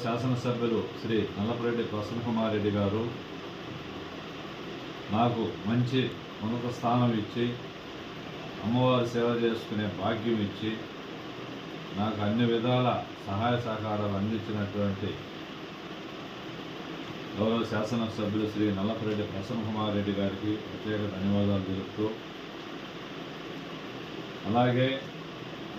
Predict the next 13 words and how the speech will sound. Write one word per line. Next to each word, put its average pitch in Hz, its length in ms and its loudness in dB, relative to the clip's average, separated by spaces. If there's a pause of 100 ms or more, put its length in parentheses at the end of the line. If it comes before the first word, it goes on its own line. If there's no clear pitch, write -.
(380)
నాకు 117 300 4 (180)
దేవస్థానం 120 680 4
నందు 113 260 2 (1500)
కుంభాభిషేకం, 120 840 4 (680)
కోటి 117 320 2
కుంకుమార్చన, 110 640 0 (920)
అనేక 131 280 6 (180)
పూజలు 135 360 4 (1200)
చేయాలనే 117 580 4
సంకల్పంతో 110 800 0 (1080)
దేవస్థాన 120 540 4 (140)
అభివృద్ధికి 120 580 4 (560)
ఎల్లవేళలా 120 520 4